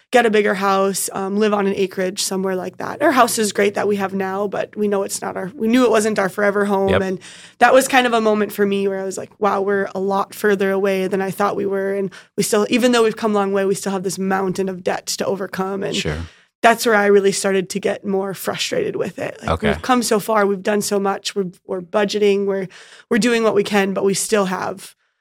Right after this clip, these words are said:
Speaker 1: a long way to go. And
Speaker 2: Yeah.
Speaker 1: I think in my mind, I was thinking, "Well, if I wanna cut this down, we either gotta get second jobs and spend less time with our kids," or, um,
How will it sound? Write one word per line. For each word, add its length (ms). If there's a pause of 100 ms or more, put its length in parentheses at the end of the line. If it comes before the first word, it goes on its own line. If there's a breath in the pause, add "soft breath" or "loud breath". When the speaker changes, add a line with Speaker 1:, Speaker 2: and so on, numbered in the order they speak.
(240)
Speaker 1:
a 60
long 280
way 140
to 60
go. 580
And 160
Speaker 2:
Yeah. 180
Speaker 1:
I 40
think 220
in 80
my 140
mind, 280
I 60
was 120
thinking, 380
"Well, 180
if 140
I 80
wanna 240
cut 200
this 160
down, 380
we 160
either 140
gotta 360 (680 loud breath)
get 220
second 340
jobs 480
and 120
spend 280
less 180
time 200
with 140
our 120
kids," 500 (100)
or, 600
um, 480